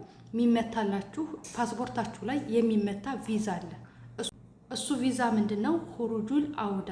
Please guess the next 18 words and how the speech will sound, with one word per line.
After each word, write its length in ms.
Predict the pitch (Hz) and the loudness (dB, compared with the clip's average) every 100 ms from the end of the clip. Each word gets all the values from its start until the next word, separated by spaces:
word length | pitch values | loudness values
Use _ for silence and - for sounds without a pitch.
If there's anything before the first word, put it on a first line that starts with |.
| 180 | -6
እና 160 | 180 277 359 - | -2 0 0 -2
ሁሩጁል 520 | - 214 208 202 277 277 | -2 0 0 0 -2 0
ኒሃይ። 440 | 202 196 202 175 170 - - - - - | -2 0 -2 -4 -8 -16 -18 -20 -20 -12
ሁሩጁል 500 | - 269 285 294 311 - | -4 0 2 2 0 0
አውዳ 300 | 233 233 214 185 | 2 2 2 0
ማለት 360 | 185 180 254 339 - - - - - - | -2 -2 -2 -4 -8 -18 -20 -20 -20 -18
ሄዳችሁ 500 | - 247 269 277 - 311 | -8 -2 0 0 -2 -4
ተመልሳችሁ 800 | 226 214 208 208 233 - - 311 - - | -2 0 0 -2 -6 -6 -2 -2 -4 -4
እንድትመጡ 720 | 233 226 214 214 226 208 208 214 330 | 0 2 0 -2 -2 -2 0 0 4
የሚመታ 680 | 220 214 214 208 202 202 - 294 294 | 6 8 8 6 4 -2 -4 -4 -4
ቪዛ 300 | - 214 214 208 165 | -4 -4 -2 -2 -2
ነው። 140 | 160 - - - - - - - - - - | -6 -12 -16 -20 -20 -18 -16 -14 -16 -20 -8
ፓስፖርታችሁ 720 | 226 214 208 208 220 214 - | -6 -4 -6 -6 -6 -6 -6
ላይ 160 | 262 403 - - - - - - - - - - | -4 -4 -6 -14 -20 -20 -20 -20 -20 -20 -20 -10
ኢቃማችሁ 540 | - 214 208 208 - 202 | -6 -2 -2 -2 -4 -4
ላይ 140 | 254 | -2
ማለት 280 | 247 190 - | 0 -2 -6
ነው። 120 | - | -14